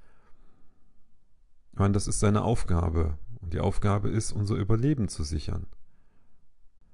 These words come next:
Und ja, da kann auch Angst zugehören, weil wir,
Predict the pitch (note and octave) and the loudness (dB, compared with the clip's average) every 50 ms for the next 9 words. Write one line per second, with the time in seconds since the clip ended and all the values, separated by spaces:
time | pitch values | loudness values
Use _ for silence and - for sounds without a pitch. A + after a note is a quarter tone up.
0 | - - - - - - - - - - - - - - - F#2 E2+ F2+ E2+ F2 | -20 -20 -20 -20 -20 -20 -20 -20 -20 -20 -20 -20 -10 -6 -6 -2 0 2 2 2
1 | G#2+ A#2 A2 A2 G2+ - A2 A2 A2 G2+ - - C#3+ E3+ F3+ - - - - A2 | 2 2 2 2 0 2 0 0 0 -2 -2 -2 -2 -2 -2 -4 -6 -4 -2 -2
2 | F#2+ G2 F2+ E2+ F2+ F2 E2+ E2 E2 E2 F2 F2 E2+ G2+ G2+ G#2 | 0 2 2 2 2 2 2 2 2 0 0 0 0 0 -2 -2